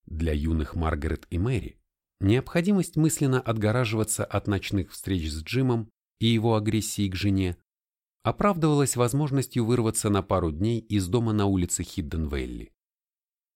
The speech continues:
Но дело было не только в этом.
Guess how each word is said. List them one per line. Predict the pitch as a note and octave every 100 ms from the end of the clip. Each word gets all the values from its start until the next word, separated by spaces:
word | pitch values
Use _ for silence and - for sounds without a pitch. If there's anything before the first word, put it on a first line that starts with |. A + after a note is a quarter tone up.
| _ _ _ _ -
Но | F2+ E2
дело | C2 C2+ C#2+ C#2+
было | D#2+ D#2+
не | E2 F#2
только | - E3 - B2
в | D#3
этом. | - -